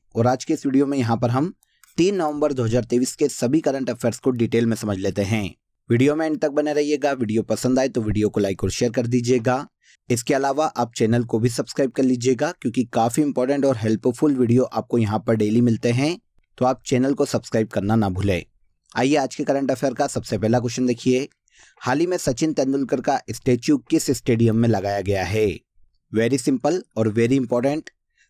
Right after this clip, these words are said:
सचिन तेंदुलकर, क्योंकि देखिए मुंबई से बिलोंग करते हैं, इसीलिए सचिन तेंदुलकर का स्टैचू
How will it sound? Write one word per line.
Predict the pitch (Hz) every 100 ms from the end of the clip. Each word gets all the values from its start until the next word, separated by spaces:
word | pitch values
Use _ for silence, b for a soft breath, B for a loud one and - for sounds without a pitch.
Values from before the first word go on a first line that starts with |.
| -
सचिन | 135 - 170
तेंदुलकर, | 165 156 160 147 165
क्योंकि | 160 131 135
देखिए | 131 123 135
मुंबई | 120 117 135
से | 147
बिलोंग | 135 143 135
करते | 127 113
हैं, | 131 160 156
इसीलिए | 113 - 127 127
सचिन | - 139 151 147
तेंदुलकर | 135 135 127 123
का | 123
स्टैचू | 120 - 110 - 120 143